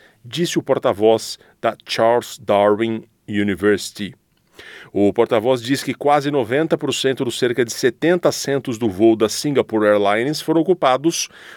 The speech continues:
com os assentos restantes a serem confirmados nos próximos dias. "Todos os aspectos relacionados à saúde e segurança serão mantidos", garante o vice-presidente de estratégia global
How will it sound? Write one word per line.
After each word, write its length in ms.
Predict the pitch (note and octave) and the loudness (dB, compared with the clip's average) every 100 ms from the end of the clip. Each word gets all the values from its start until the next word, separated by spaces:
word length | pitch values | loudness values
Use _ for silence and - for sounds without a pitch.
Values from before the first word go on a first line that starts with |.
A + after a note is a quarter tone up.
| - | -4
com 120 | C#3+ | 0
os 120 | C#3 | 2
assentos 440 | C#3+ - F3 F3+ - | 0 0 -2 0 0
restantes 480 | D#3+ - C#3 C#3 | 0 2 0 0
a 60 | C#3+ | -2
serem 260 | - C#3 C#3+ | 0 -2 0
confirmados 760 | D#3+ D3+ D#3 A#2 A2 A2+ A2 | 0 0 0 2 0 0 -4
nos 240 | A#2 A2+ - | -4 -4 0
próximos 480 | G#2+ G#2 A2 G#2 | 0 0 -2 -4
dias. 520 | - F#2+ G2 F2 - - _ _ _ _ - - - - _ | -6 -2 -2 -2 -8 -14 _ _ _ _ -20 -20 -20 -20 _
"Todos 320 | E3+ F3+ F3+ | 4 4 2
os 140 | E3 D#3+ | -2 0
aspectos 500 | - - C#3+ D3 C3+ | 0 -2 -2 -2 -2
relacionados 560 | B2 A#2 C3 A#2 A2 | 0 0 -2 0 -2
à 40 | A#2 | -2
saúde 360 | - A2 A#2 | 0 0 0
e 20 | |
segurança 520 | A2+ C#3 D#3 C#3 C#3 D3 | -4 -4 0 2 0 -4
serão 280 | - D3+ | -2 -2
mantidos", 720 | D#3 E3+ E3+ - D3+ A#2+ G#2+ - | 0 -2 -4 -4 -4 -4 -8 -4
garante 460 | G#2 G2+ A2+ - | 0 0 0 -4
o 20 | |
vice-presidente 840 | G2 F2+ C#3+ - B2+ A#2+ A2 A2 G#2+ | -10 -6 -6 -4 0 0 0 -2 -2
de 60 | G#2 | -12
estratégia 500 | - A#2 A2+ G2 G#2+ | -6 -4 -2 -2 -2
global 480 | B2+ D3+ B2+ C#3+ | 0 2 4 2